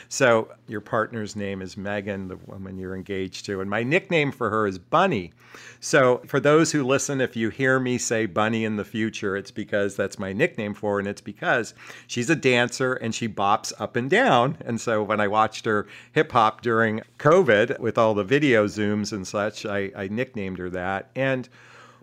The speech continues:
what I admire about the two of you,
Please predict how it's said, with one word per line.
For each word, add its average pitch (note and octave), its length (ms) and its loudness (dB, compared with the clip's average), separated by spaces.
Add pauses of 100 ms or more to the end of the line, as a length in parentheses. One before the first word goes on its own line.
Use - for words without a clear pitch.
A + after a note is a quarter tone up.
(300)
what E3+ 140 2
I F3+ 140 6
admire F#3 800 -2
about C3+ 600 -2
the B2 100 -8
two A#2 400 -2
of G2 120 -4
you, F#2 400 -8